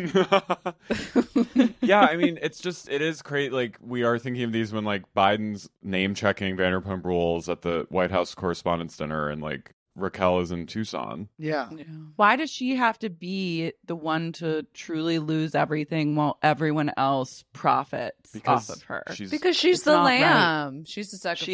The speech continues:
Speaker 3: sacrificial
Speaker 4: the
Speaker 3: lamb.
Speaker 4: she replaced Sheena
Speaker 3: Yeah.
Speaker 4: as the
Speaker 1: She did.
Speaker 4: sacrificial.
Speaker 3: Yeah.
Speaker 4: There was a new blood that had to be spilled.
Speaker 2: In that way, though, is she not like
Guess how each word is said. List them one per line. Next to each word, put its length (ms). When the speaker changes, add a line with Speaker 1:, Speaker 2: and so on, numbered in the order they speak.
Speaker 3:
sacrificial 100
Speaker 4:
the 120
Speaker 3:
lamb. 460
Speaker 4:
she 160
replaced 440
Sheena 680
Speaker 3:
Yeah. 460
Speaker 4:
as 40
the 140
Speaker 1:
She 80
did. 80
Speaker 4:
sacrificial. 760
Speaker 3:
Yeah. 340
Speaker 4:
There 140
was 140
a 60
new 400
blood 420
that 140
had 240
to 60
be 140
spilled. 680
Speaker 2:
In 180
that 240
way, 220
though, 200
is 200
she 140
not 260
like 200